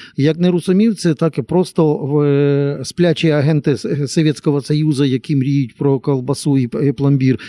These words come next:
І всі вони пробують так чи інакше отримувати кошти. Ведуть це все Ф С Бшники, звичайно, і палять, і палять. То, е, е, авто, авто,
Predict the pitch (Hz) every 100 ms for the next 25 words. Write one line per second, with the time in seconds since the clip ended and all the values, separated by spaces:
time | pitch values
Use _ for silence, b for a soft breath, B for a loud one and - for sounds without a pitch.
0 | B 165 156 - 302 254 208 254 226 -
1 | 208 226 208 180 - 190 196 - 147 135
2 | 180 202 170 131 170 185 143 135 135 -
3 | 123 107 - 214 - B B B B 135
4 | 190 294 - 143 - 135 - 135 113 254
5 | 285 220 196 175 180 190 180 196 170 -
6 | 208 240 220 202 190 196 151 117 98 92
7 | - _ _ 226 262 240 - 151 160 147
8 | 143 143 143 143 135 - 156 151 269 -
9 | - 135 - 190 226